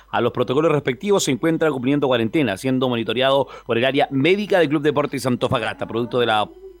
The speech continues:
positividad del examen ya señalado, la autoridad sanitaria regional determinó la existencia de diez contactos estrechos de los integrantes del plantel profesional, quienes también deberán realizar una cuarentena preventiva. Nuestra institución ha mantenido y seguirá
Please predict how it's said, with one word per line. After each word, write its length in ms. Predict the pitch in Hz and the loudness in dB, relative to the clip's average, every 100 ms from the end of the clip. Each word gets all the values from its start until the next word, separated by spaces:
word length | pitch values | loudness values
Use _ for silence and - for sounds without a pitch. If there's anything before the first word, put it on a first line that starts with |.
| - | -10
positividad 840 | 120 - 107 101 - 113 160 185 - - - | -10 -8 -12 -12 -8 -2 2 2 -2 -18 -10
del 80 | 113 | -6
examen 480 | 110 - 156 165 170 | -2 0 0 0 -2
ya 220 | 123 147 | -2 -2
señalado, 560 | - 147 151 175 147 151 - - | 0 0 2 4 2 0 -4 -4
la 60 | 135 | -2
autoridad 260 | 139 165 | 2 2
sanitaria 420 | 175 180 151 160 160 | 0 0 0 0 0
regional 300 | 151 143 147 | 0 0 0
determinó 420 | 151 123 127 139 | 0 0 2 2
la 60 | 147 | 0
existencia 460 | 123 - 143 151 | -2 -4 -2 0
de 160 | 131 131 | 0 -2
diez 300 | 123 135 214 | -2 -2 -2
contactos 500 | - 175 180 180 165 | 0 -2 -2 -2 -4
estrechos 460 | 156 202 214 196 190 - - - | -2 -2 0 0 -2 -8 -12 -2
de 400 | 127 131 127 123 | 2 4 4 2
los 160 | 123 | 0
integrantes 320 | 131 123 135 151 | 0 0 2 2
del 40 | |
plantel 240 | 135 123 139 | 0 0 0
profesional, 480 | 135 120 175 143 95 | -2 0 0 0 -2
quienes 260 | 143 147 - | -4 -4 -2
también 400 | 131 123 170 190 | -2 0 0 0
deberán 400 | 165 139 156 143 | 0 2 2 2
realizar 420 | 127 110 143 131 - - | 0 0 -2 -2 -8 -4
una 160 | 170 180 | -2 2
cuarentena 500 | 160 139 151 147 117 | 2 2 2 2 2
preventiva. 560 | 131 127 117 104 98 | 0 2 0 -2 -2
Nuestra 220 | 101 104 | -2 -4
institución 500 | 120 110 117 139 147 147 | -4 -2 -2 0 0 0
ha 80 | 135 | 0
mantenido 500 | 123 117 135 151 151 | 0 0 0 2 0
y 40 | |
seguirá 400 | - 117 123 135 | -2 -2 0 0